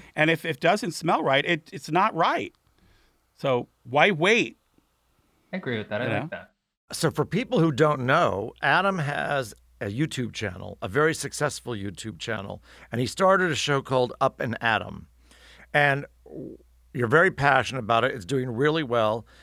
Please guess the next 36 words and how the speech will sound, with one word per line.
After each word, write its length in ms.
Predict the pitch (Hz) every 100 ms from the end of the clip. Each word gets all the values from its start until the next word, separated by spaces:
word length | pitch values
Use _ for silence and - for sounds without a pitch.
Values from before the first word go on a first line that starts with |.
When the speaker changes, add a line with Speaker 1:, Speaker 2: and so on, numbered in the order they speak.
| _ -
Speaker 1:
And 120 | 117
what 140 | 143
we 100 | 131
wanna 260 | 135 165 165
know 280 | 139 127 127
is 160 | 107
why 400 | 127 101 123 165
you 200 | 190 160
decided 480 | 110 - 127 110 104
to 60 | 95
start 280 | - 117
a 40 | 104
YouTube 420 | 101 98 113 107
channel 400 | - 113 107 113
and 180 | 117 110
not 200 | 120 -
a 60 | 120
podcast, 880 | - 101 104 - 101 95 123 - -
as 220 | 107 85
we 180 | 95 95
did. 380 | 104 107 127 - _ - - _ -
And, 640 | 120 120 120 120 123 127 -
you 100 | 135
know, 400 | 120 123 107 110
sort 240 | - 143 127
of 120 | 110
the 100 | 110
hardships 680 | 113 113 98 143 143 - 127
and 260 | 113 117 - - - - - _ -
what 180 | 110 120
are 60 |
some 240 | 110 151 127
of 60 |
your 100 | 120
favorite 340 | - 131 113 120
episodes? 760 | 147 - - 101 - - -